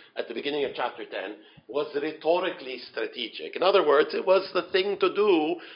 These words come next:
when you are speaking to, uh, a group of people in this particular context. Leaving such an offensive towards the end was appropriate. For instance, Demosthenes, that's when he lived,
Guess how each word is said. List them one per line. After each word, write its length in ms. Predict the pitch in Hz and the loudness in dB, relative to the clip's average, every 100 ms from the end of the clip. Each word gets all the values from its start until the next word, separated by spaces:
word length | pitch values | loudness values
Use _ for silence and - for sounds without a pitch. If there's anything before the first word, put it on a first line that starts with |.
| - | -10
when 280 | 135 147 151 | 6 6 6
you 300 | 143 147 139 | -2 -2 4
are 340 | 123 127 147 | 6 8 6
speaking 840 | - - - 196 202 - 139 151 151 | 0 -8 -12 -10 -10 -4 -4 -4 -6
to, 480 | 160 156 165 180 - | -4 -2 -2 -6 -6
uh, 420 | 123 127 131 127 | -2 -2 -2 -4
a 20 | - | -4
group 220 | 156 170 | -6 -6
of 140 | 170 | -8
people 520 | 113 107 110 127 143 - - _ | -10 -12 -6 -4 -4 -10 -20 _
in 180 | 151 147 | -8 -4
this 160 | 143 - | -6 -4
particular 540 | 127 - - 139 147 | -6 -4 -8 -4 -4
context. 800 | 156 - 156 147 123 101 - - _ _ - _ | -6 -4 -4 -4 -6 -6 -8 -20 _ _ -20 _
Leaving 420 | 135 202 208 196 - | -10 -6 2 2 4
such 240 | 185 180 | 0 0
an 100 | 170 | -4
offensive 540 | 147 - 131 - 139 - | -4 -2 -2 -2 -6 -6
towards 360 | 120 123 123 | -2 -2 -2
the 160 | 113 117 | -6 -6
end 180 | 110 123 | -6 -6
was 160 | 120 | -4
appropriate. 600 | 135 135 165 165 104 - - | -4 4 4 4 -2 -8 -4
For 220 | 180 190 | 2 6
instance, 500 | 214 208 - - - - 123 | 8 6 4 -8 -8 -8 -4
Demosthenes, 840 | 147 160 - - 120 117 165 - - - - - | 0 0 -2 -8 -6 -2 -2 -4 -14 -20 -20 -2
that's 320 | 131 - - | -2 -2 -6
when 160 | 123 | -6
he 200 | 113 117 | -6 -10
lived, 340 | 107 117 151 | -6 -4 -4